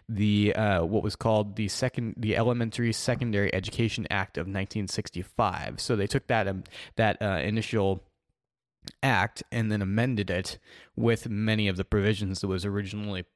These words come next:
in the Gun Free School Zones Act. Um, but they, uh, they kinda, so they kinda did a, a little bit under the table in that they packaged it in with the, uh, that act that had already been passed, and they just amended it to that.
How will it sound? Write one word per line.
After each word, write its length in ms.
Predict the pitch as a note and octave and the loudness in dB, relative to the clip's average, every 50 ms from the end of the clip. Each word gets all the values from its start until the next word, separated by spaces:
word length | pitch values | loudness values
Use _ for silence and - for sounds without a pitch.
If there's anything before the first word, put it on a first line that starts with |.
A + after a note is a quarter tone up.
| _ _ - | _ _ -4
in 260 | - D3 D3 D3 C3+ A2+ | -2 0 2 2 2 2
the 60 | G#2 | 2
Gun 200 | - G2+ G2 G2 | 2 2 0 0
Free 260 | - - - G#2+ G2 | -2 0 2 2 2
School 340 | - - - A#2+ A#2+ A#2 G#2 | 2 0 0 2 4 4 2
Zones 380 | G2 A2 A2 G2+ G2 G2+ F#2 - | 2 2 2 2 2 0 -2 -2
Act. 440 | F2 F#2 F2+ F#2+ G#2+ - - - - _ _ _ - | -2 0 0 0 -2 -4 -10 -14 -14 _ _ _ -2
Um, 500 | A#2+ B2 A#2 G#2+ G2+ F#2+ F#2+ G2 F#2+ F#2+ _ - | 0 2 2 2 2 2 0 -2 -4 -6 _ 2
but 360 | B2 A#2 A2 G#2 - - - - - - - - _ _ | 2 2 2 0 -2 -8 -16 -16 -20 -20 -20 -20 _ _
they, 400 | - G2+ G2+ G2 G2 F#2+ F#2+ F#2+ | 0 2 4 4 4 4 4 4
uh, 360 | F2+ F2+ F#2+ F#2 F2+ E2+ E2 E2 | 4 2 2 2 2 2 0 0
they 200 | F#2+ G#2 G2 - | 0 0 -2 0
kinda, 380 | - A2+ A2 G#2+ F#2+ F#2+ F2 | -2 -2 0 0 0 0 -2
so 160 | - - A2 | -2 -2 0
they 100 | G#2 G2+ | 0 0
kinda 200 | - C3+ A#2+ A2 | 0 0 0 0
did 240 | F#2+ A2 G#2 F#2+ - - | 0 0 -2 -2 -2 -4
a, 140 | A2+ G#2+ - | -6 -8 -4
a 40 | A2 | -2
little 120 | A2 A#2 | 0 0
bit 140 | A#2+ A#2 - - | 2 2 0 0
under 180 | A2+ A#2 A2 | 0 0 0
the 80 | G2+ F#2+ | 0 0
table 400 | - - G#2+ G2 F#2+ F#2 D#2+ - | -2 -2 -2 -2 0 0 -2 -2
in 120 | - A#2+ | -2 -2
that 260 | A2 G2+ G2+ G2+ - - - - - - - | 0 -2 -2 -2 -4 -10 -16 -20 -20 -10 -4
they 80 | - G2+ | -4 -2
packaged 580 | - - - G#2+ A2+ - B2+ G#2 F#2+ F#2+ G2 A2+ | 0 0 0 0 0 0 -2 -4 -4 -4 -4 -4
it 140 | G#2+ - _ - | -4 -4 _ -2
in 400 | B2 B2+ A#2+ G#2 F#2+ F#2+ G2 - - - - - - | 0 0 0 0 0 -2 -4 -4 -6 -12 -18 -16 -10
with 640 | - A2 A2 A#2 A#2+ B2+ A#2+ F2 - - - - - - _ _ _ _ _ | -6 -4 0 2 2 2 2 0 -2 -8 -14 -14 -14 -14 _ _ _ _ _
the, 400 | - G2 G2+ G2+ G2 F#2+ F#2+ - | -10 -6 -4 -2 0 0 0 0
uh, 320 | - G#2 G2 F#2 F#2 F#2 F#2 F#2 | 0 2 2 2 0 0 0 0
that 200 | G#2 G2 - - - | 0 0 0 -2 -2
act 240 | A2+ G#2+ G#2 - - | 0 0 0 -2 -2
that 120 | A#2 F2+ | -6 -4
had 120 | F#2 F#2 - | -4 -2 -2
already 200 | G2 G#2 G2+ F#2 | 0 0 0 -2
been 120 | F2 F2 | -4 -4
passed, 460 | - - A2 G#2+ G#2+ A2+ - - - _ - - - - - - | -2 0 2 2 2 2 -2 -6 -16 _ -20 -20 -18 -16 -12 -4
and 140 | G#2+ G#2 G2+ | -2 -2 0
they 80 | G2 F#2+ | 0 -2
just 180 | F#2 F#2 - | -2 -2 -2
amended 460 | F#2 F2+ F2+ F#2 F#2+ F#2+ F2+ F2 F2 | -2 -4 -2 -2 -2 -2 -2 -2 -4
it 120 | D#2 - - | -4 -4 -4
to 200 | - - G#2 F#2+ | -6 -4 -4 -4
that. 420 | F2+ F2+ F2 F2+ F2+ F2+ - - | -2 -2 -4 -4 -4 -6 -10 -14